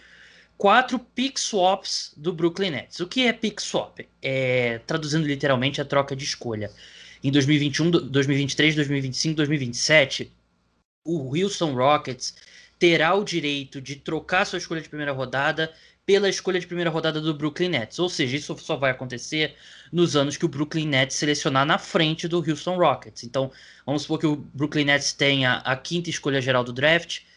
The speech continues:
e o Houston Rockets tenha a vigésima. Aí o Houston Rockets vai poder exercer o seu direito,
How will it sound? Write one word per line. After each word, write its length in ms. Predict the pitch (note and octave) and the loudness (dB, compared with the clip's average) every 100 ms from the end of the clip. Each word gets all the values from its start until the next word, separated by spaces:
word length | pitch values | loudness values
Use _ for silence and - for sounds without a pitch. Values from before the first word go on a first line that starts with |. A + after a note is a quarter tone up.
| _ - | _ -8
e 80 | |
o 80 | C#3 | -4
Houston 220 | D3 D3 | -4 0
Rockets 360 | C#3 C#3+ C#3+ - | 2 2 0 -6
tenha 500 | D3 C#3+ D3 D3 C#3+ - _ _ - | -2 0 2 2 0 -12 _ _ -2
a 180 | C#3+ | 0
vigésima. 680 | C3+ E3 C#3+ B2+ G#2+ A#2 G#2 - _ | 2 2 2 2 0 -6 -10 -12 _
Aí 340 | A#2 A#2 A#2+ B2 | -6 -2 -2 -2
o 80 | |
Houston 220 | A#2 A#2+ B2 | -4 -6 -2
Rockets 320 | B2 C3 - | -2 -2 -2
vai 120 | C3 | 0
poder 260 | C3 B2 B2 | 0 -2 -4
exercer 480 | A#2+ B2+ - B2 | -4 -6 -4 -4
o 40 | A#2 | -4
seu 140 | C3 | -6
direito, 480 | B2 C3 C3+ C#3 | -2 2 4 2